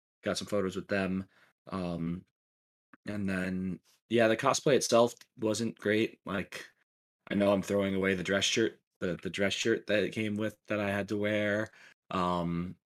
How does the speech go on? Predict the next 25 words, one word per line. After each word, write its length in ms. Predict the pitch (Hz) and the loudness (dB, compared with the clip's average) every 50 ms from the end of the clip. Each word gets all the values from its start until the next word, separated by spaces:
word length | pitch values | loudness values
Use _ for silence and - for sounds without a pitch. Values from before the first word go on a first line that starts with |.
| _ - | _ -6
some 240 | - - 117 104 98 | -4 -2 -2 0 0
buttons 400 | 92 107 104 - 110 110 104 101 | 2 2 2 2 0 -2 -4 -4
fell 260 | - - 110 107 101 101 | -2 -2 0 2 2 2
off 420 | 98 95 98 107 101 - - - | 2 2 0 -2 -4 -6 -10 -10
the, 180 | - 98 92 85 82 _ _ _ _ - | -8 -6 -6 -8 -10 _ _ _ _ -10
when 160 | 104 101 95 | -8 -4 -4
I 60 | 90 85 | -4 -4
pulled 260 | - - 107 98 95 | -4 -4 -4 -4 -2
it 80 | 92 | 0
out 160 | 98 95 95 92 | 0 0 0 -2
of 60 | 92 | -4
the 60 | 95 | -2
bag 360 | 85 98 98 98 98 98 98 98 | -2 0 2 2 0 0 -2 -2
that 100 | 95 90 | -2 -2
I 280 | 87 85 85 85 - _ _ _ _ _ _ _ _ - 135 - | -2 -2 -4 -4 -8 _ _ _ _ _ _ _ _ -12 -4 0
got 140 | 156 156 | 2 2
it 80 | 151 - | 2 2
from, 220 | - 151 151 143 | 0 -2 -2 0
but 120 | 120 113 107 | 2 2 2
at 120 | 107 104 | 2 2
the 80 | 110 110 | 0 0
end 80 | 107 | 2
of 60 | 107 104 | 2 2
the 80 | 104 | 0
day, 420 | 92 98 98 98 98 98 92 92 | 2 2 4 4 4 4 2 2